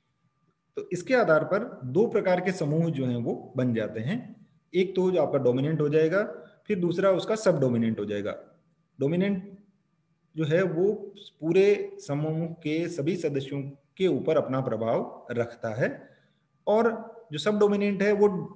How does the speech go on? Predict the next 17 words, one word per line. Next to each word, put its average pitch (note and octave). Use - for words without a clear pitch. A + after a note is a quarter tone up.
dominant F#3
के G3
अलावा G3+
दूसरे F3+
जो G#3+
सदस्य D#3+
हैं F#2+
उनके F#3+
ऊपर F3+
अपना D3
प्रभाव B2+
जो A#2
है A2+
वो A#2+
रख D3
पाता A2+
है। F#2+